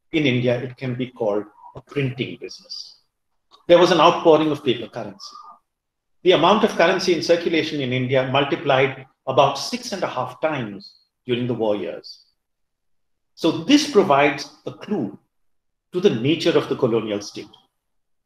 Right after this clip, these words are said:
It could not successfully manage taxation, enforce rationing, or control prices, so it resorted to printing paper currency.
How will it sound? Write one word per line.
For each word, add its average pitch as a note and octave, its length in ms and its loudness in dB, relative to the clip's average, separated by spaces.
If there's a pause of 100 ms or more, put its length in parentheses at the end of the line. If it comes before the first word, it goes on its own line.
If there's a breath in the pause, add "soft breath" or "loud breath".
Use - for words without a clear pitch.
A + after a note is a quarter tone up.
It D#3+ 180 2
could B2 160 2
not D3+ 240 4
successfully F3 640 0
manage C3+ 340 -4
taxation, D3+ 640 -6 (460)
enforce C3 460 -2
rationing, D3+ 460 0 (280)
or C3 160 -4
control B2 380 0
prices, D3 720 -2 (560)
so A3+ 180 6
it G3+ 160 6
resorted B2+ 640 2 (200)
to - 220 -10
printing F3 480 -4
paper A2 320 -2
currency. A#2+ 440 -8